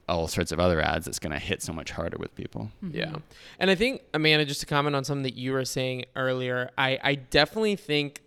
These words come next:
Speaker 3: you're correct on, like, the travel niche, I think in general feels very sexy to a lot of people. And it's something that I personally, like,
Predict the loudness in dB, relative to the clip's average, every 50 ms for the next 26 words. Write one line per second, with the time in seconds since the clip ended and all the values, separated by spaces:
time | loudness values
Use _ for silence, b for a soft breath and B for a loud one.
0 | _ _ -8 0 0 0 0 0 -4 -2 2 4 4 4 4 2 -4 -6 -4 -4
1 | -4 -4 -4 -4 -4 -6 -8 -14 b b b b b b b b b -10 -2 -2
2 | -2 0 0 -6 -4 0 2 4 4 4 4 4 2 2 2 2 0 0 0 0
3 | -2 -6 -8 _ _ -4 -2 -2 -2 0 0 -2 -4 -4 -4 -6 -6 -4 -4 -6
4 | -4 -2 -2 -2 0 0 0 2 2 2 2 0 -2 -8 -12 -6 -2 -2 0 -2
5 | 0 0 0 0 0 0 -2 -4 0 0 0 0 0 -4 -4 -4 -4 -2 -2 0
6 | 2 2 2 2 0 -2 -2 -2 -6 -6 -2 0 2 2 2 2 0 0 0 0
7 | 2 2 0 -2 -4 -6 -8 -10 _ -10 -6 0 0 0 0 0 0 2 2 0
8 | 0 -2 -4 0 0 0 2 2 2 2 2 2 0 -2 -2 -2 -4 -4 -6